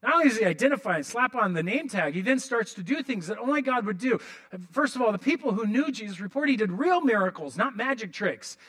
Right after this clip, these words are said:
I mean, miracles. Sure, you can figure out a trick, especially if you hung out with a magician long enough, they're gonna reveal their tricks. But here's what's going on. They record, his closest friends record that he healed people.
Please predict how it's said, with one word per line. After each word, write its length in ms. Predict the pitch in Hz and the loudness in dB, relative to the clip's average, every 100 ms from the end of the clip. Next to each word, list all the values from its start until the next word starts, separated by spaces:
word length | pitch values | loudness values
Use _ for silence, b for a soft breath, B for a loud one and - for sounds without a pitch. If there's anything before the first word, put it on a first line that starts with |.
| B | B
I 60 | |
mean, 260 | 240 247 220 | 0 2 2
miracles. 1040 | 302 330 339 311 247 170 104 - - - _ _ _ | 2 4 2 2 -2 -2 -8 -20 -20 -20 _ _ _
Sure, 260 | - 381 | -10 0
you 140 | 381 285 | 0 0
can 80 | |
figure 300 | 262 311 285 | -2 -8 -2
out 120 | 277 202 | 0 0
a 60 | |
trick, 500 | - - 311 220 - b b | -2 -2 0 0 -2 b b
especially 260 | - 302 311 | -4 -2 0
if 60 | |
you 60 | 233 | 0
hung 200 | 254 277 | 2 2
out 100 | 277 | 4
with 120 | 220 | 4
a 40 | |
magician 400 | 202 196 247 214 | 0 -4 -6 -4
long 200 | 190 214 | 0 0
enough, 180 | 233 240 | 0 -2
they're 100 | 165 | -4
gonna 200 | 147 165 | -2 -2
reveal 340 | 151 143 160 156 | -4 -4 -4 -4
their 80 | |
tricks. 500 | 147 180 185 185 - - _ _ _ _ _ _ _ _ _ _ _ _ _ _ _ _ _ _ | -4 0 0 0 -16 -20 _ _ _ _ _ _ _ _ _ _ _ _ _ _ _ _ _ _
But 120 | 180 | 0
here's 260 | 185 277 269 | 4 4 4
what's 160 | 247 | -4
going 240 | - 214 196 | -2 -2 2
on. 380 | 208 143 117 - _ _ _ _ _ _ _ 156 | 2 0 -4 -14 _ _ _ _ _ _ _ 0
They 120 | 262 | 0
record, 600 | 311 - 180 165 160 139 _ _ _ _ | 0 -4 0 0 -2 -12 _ _ _ _
his 200 | 170 135 | -12 -10
closest 560 | - 240 302 277 202 | -2 2 2 0 -10
friends 260 | - 147 135 | -4 -4 -4
record 480 | 143 151 139 139 131 b b b _ | -8 -2 0 0 -6 b b b _
that 140 | 160 | -8
he 100 | 151 | -4
healed 280 | 170 240 151 | 0 0 0
people. 300 | 131 110 - | -8 -14 -20